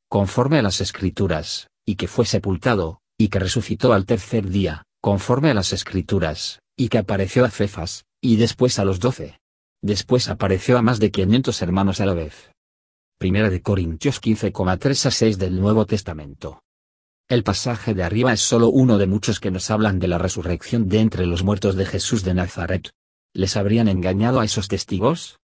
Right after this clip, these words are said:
Eso no es posible. Miremos los hechos innegables. Entre los testigos presenciales están los doce apóstoles,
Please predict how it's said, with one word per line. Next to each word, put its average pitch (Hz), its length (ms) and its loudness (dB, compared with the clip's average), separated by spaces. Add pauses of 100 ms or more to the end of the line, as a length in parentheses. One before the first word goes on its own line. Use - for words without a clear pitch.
(280)
Eso 123 300 -2
no 110 120 4
es 110 120 -2
posible. 80 560 -6 (440)
Miremos 113 400 2
los 110 140 0
hechos 104 300 -2
innegables. 85 800 -4 (640)
Entre 92 320 -2
los 95 180 -2
testigos - 540 -4
presenciales 98 720 0
están 123 260 0
los 110 160 2
doce 107 220 0
apóstoles, 78 720 -2